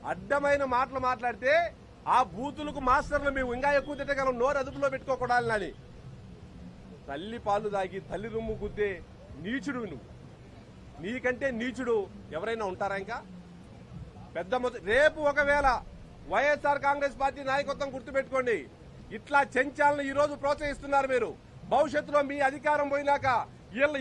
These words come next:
ఎవరు చేరకపోయినా జగన్మోహన్ రెడ్డి వల్లే మా జీవితం ఇలా అయిపోయిందని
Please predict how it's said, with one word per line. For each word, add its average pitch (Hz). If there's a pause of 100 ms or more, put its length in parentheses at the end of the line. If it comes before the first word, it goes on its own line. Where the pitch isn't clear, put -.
ఎవరు 302 (120)
చేరకపోయినా 294 (480)
జగన్మోహన్ 311
రెడ్డి 302
వల్లే 294
మా 262 (120)
జీవితం 277
ఇలా 262
అయిపోయిందని 254